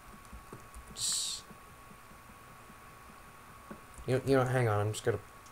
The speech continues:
block off this water. Okay. There we go. Wait.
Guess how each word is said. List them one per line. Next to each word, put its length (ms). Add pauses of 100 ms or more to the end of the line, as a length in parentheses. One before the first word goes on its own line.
(360)
block 180
off 180
this 100 (180)
water. 340 (1000)
Okay. 160 (1160)
There 340
we 100
go. 140 (4000)
Wait. 160